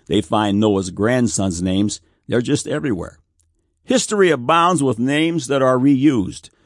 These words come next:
Names of places become names of people. Names of people become names of places.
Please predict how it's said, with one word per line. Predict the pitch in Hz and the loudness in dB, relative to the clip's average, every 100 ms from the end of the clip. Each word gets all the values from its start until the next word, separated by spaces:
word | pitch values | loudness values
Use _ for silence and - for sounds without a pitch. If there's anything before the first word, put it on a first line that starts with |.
| _ - | _ -6
Names | 95 117 131 104 | 0 2 2 0
of | 107 92 | -2 -4
places | 123 127 - 147 | -2 -2 -2 -8
become | 127 117 117 101 | -8 -6 -2 0
names | 101 117 110 87 | 0 0 0 -2
of | 95 | -6
people. | - 131 - 113 | -2 -2 -2 -4
Names | 131 92 120 120 98 | -4 -2 0 -2 -4
of | 101 | -6
people | - 127 156 156 | -2 -2 -2 -6
become | 113 123 123 123 | -4 -4 -2 0
names | 107 120 120 | 0 0 -2
of | 131 - | -4 -2
places. | 165 160 - 80 | 0 0 -2 -8